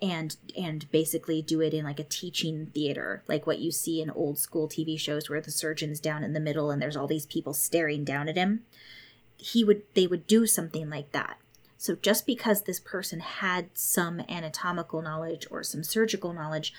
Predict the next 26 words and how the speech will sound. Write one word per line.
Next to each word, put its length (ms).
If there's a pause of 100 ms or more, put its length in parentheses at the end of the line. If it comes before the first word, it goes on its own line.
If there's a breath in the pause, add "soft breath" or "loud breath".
(300 loud breath)
doesn't 280
necessarily 800
mean 300
he 180
was 140
an 80
actual 480
doctor 580
or 140
that 120
he 120
actually 300
went 240
to 80
school. 640 (680 soft breath)
He, 260 (120)
he 220
could 300
theoretically 800
have 280
watched 460 (220)
just 340
a 160
ton 640
of 100
autopsies. 800